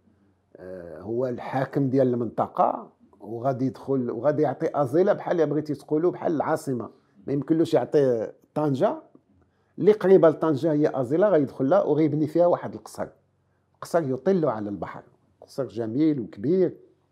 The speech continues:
وغادي يسكن فيه الباشا د أزيلة اللي هو ولده فيما بعد، واللي الناس غادي يهاجموه في بداية الاستقلال. غادي يبغي، غادي يحرقوا جزء من هذاك القصر لأسباب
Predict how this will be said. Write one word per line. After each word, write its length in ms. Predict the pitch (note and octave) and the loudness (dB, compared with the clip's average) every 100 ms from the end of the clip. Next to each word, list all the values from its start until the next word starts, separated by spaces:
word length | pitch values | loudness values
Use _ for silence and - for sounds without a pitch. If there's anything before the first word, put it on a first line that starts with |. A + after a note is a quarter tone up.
| _ _ _ _ _ _ _ _ - | _ _ _ _ _ _ _ _ -8
وغادي 680 | A#2 A#2+ A#2+ A#2 A2 B2+ D#3 | -2 2 2 0 -2 -4 -4
يسكن 300 | - - C3+ | -6 -6 -4
فيه 220 | F3+ C#3 | 0 0
الباشا 340 | A#2 D#3+ E3 | 2 2 2
د 100 | C#3+ | 0
أزيلة 380 | - B2+ C3+ F3 | -2 -2 0 2
اللي 220 | E3+ C3 | 2 0
هو 280 | C3 C#3 D3 | 2 4 6
ولده 220 | E3+ B2 | 4 2
فيما 300 | D3 C3+ A#2 | 0 -2 -4
بعد، 340 | F#2+ G2+ F2 - _ _ _ _ _ _ _ _ _ | -6 -8 -10 -16 _ _ _ _ _ _ _ _ _
واللي 260 | A2 A#2+ C3 | -8 -4 -2
الناس 360 | C3+ F3 - A#2+ | 0 0 -2 -2
غادي 240 | C#3 C#3 | 0 0
يهاجموه 520 | A#2+ B2 A2 E3 G#3+ | 0 -2 -2 -2 -2
في 220 | - - | -4 -10
بداية 360 | A#2+ B2+ F#3 F#3+ | -6 0 2 2
الاستقلال. 760 | - - - A2+ G2 E2+ C2+ - - | -2 -10 -12 -12 -12 -12 -14 -16 -14
غادي 160 | F#2+ | -10
يبغي، 260 | G#2+ A2+ C#3+ - _ _ G#2 | -6 -6 -8 -12 _ _ -14
غادي 140 | G#2+ | -12
يحرقوا 540 | - A2+ - F#3+ F3+ - - | -8 -8 -4 -4 -4 -6 -14
جزء 480 | G2+ C3 F#3 B2+ A2+ | -6 0 0 -2 -10
من 140 | G#2 | -10
هذاك 240 | G#2 G#2+ G2 | -10 -12 -14
القصر 360 | - - F#3+ - | -8 -2 -2 -2
لأسباب 680 | C3+ D#3+ B2 - D3 F3+ F3+ | -4 -2 -4 0 4 4 2